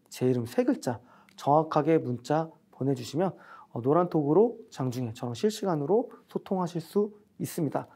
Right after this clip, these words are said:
참여 코드와 참여 링크 보내드리니까요. 많이 많이들 이용해 주시면 좋을 것 같습니다. 사실 저는 그런 얘기들을 많이 합니다. 어, 실적이 좋은 기업들은 사실 주가가 내려와도 죽지 않는 불사신처럼 언제든지 강하게 올라갈 수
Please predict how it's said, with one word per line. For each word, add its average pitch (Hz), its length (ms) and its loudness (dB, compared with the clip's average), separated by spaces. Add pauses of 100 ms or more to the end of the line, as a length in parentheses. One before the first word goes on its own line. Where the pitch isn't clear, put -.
(120)
참여 202 280 4
코드와 156 360 2
참여 180 280 0
링크 190 360 0 (300)
보내드리니까요. 123 880 -4 (240)
많이 147 240 2
많이들 147 500 0 (280)
이용해 165 360 4
주시면 139 560 -4
좋을 127 320 -4
것 131 220 -4
같습니다. 127 520 -8 (360)
사실 302 360 4
저는 165 380 4
그런 240 300 4
얘기들을 185 400 2
많이 127 320 -2
합니다. 156 500 0 (380)
어, 135 100 0
실적이 277 640 2
좋은 180 320 4
기업들은 170 560 0 (280)
사실 226 260 2
주가가 214 360 2
내려와도 160 460 4
죽지 - 280 -2
않는 147 200 4
불사신처럼 156 680 0
언제든지 160 360 2
강하게 139 340 0
올라갈 127 400 0
수 180 240 -2